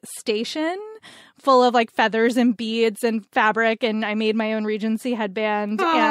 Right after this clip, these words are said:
Speaker 1: and there was, like, snacks, and they taught us different dances that would have been danced in Jane Austen's time. And so I learned,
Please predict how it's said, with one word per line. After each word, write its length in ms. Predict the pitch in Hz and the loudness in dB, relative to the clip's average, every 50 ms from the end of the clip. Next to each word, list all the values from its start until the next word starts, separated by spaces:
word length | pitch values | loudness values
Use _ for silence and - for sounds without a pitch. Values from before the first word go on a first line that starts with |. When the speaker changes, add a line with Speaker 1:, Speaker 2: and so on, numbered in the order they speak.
| 202 | 0
Speaker 1:
and 100 | - 311 | 0 0
there 160 | 208 208 208 208 | 0 -2 -2 -2
was, 400 | 208 202 202 208 214 220 214 - - - - - - 233 | -2 -2 -2 -2 -4 -4 -6 -10 -16 -20 -20 -10 -6 -4
like, 180 | 226 220 - | -2 -2 -4
snacks, 480 | - - 392 403 370 359 349 294 - - - | -6 -2 2 2 4 4 4 2 -2 -4 -2
and 160 | 277 277 277 277 | 0 2 2 2
they 140 | 294 285 | 2 0
taught 400 | 254 - - - 277 311 392 403 | -2 -4 0 4 4 6 6 6
us 420 | 294 262 240 247 277 - - - - - 202 | 6 6 4 4 2 -2 -6 -14 -18 -12 -4
different 680 | - 269 285 - - 294 277 277 269 269 269 269 254 - 247 214 | 0 0 0 0 0 0 0 0 2 2 0 0 -2 -4 -8 -4
dances 640 | - 247 262 415 508 415 - 269 226 220 214 214 - | -2 0 0 0 0 -2 -2 0 0 0 0 0 0
that 200 | 240 214 - 220 | -2 -2 -2 -2
would 180 | 208 233 240 240 | 0 0 2 2
have 200 | 240 226 208 185 | 2 2 0 -2
been 340 | 226 226 220 220 214 220 208 | 0 0 0 0 0 -2 -2
danced 540 | 180 220 233 240 233 220 220 214 - - - | -2 0 0 2 2 0 0 -4 -8 -8 -4
in 520 | 240 240 240 233 226 220 226 233 240 233 - - - - _ _ - | -2 0 0 0 0 0 0 -2 -2 -4 -6 -12 -20 -20 _ _ 0
Jane 240 | 285 262 254 247 226 | 2 4 4 4 4
Austen's 480 | 220 269 - - 269 262 254 254 - | 2 0 0 0 0 2 2 0 0
time. 540 | - 311 392 508 440 220 196 190 196 196 - - | -2 0 2 2 2 0 0 -4 -8 -10 -6 0
And 220 | 269 262 262 262 | 2 2 2 2
so 220 | - 285 254 247 - | 2 4 4 4 4
I 180 | 226 233 254 262 | 4 2 2 2
learned, 720 | 269 262 254 247 247 240 240 240 240 247 233 233 - | 2 2 2 2 2 2 0 2 2 0 0 -2 -4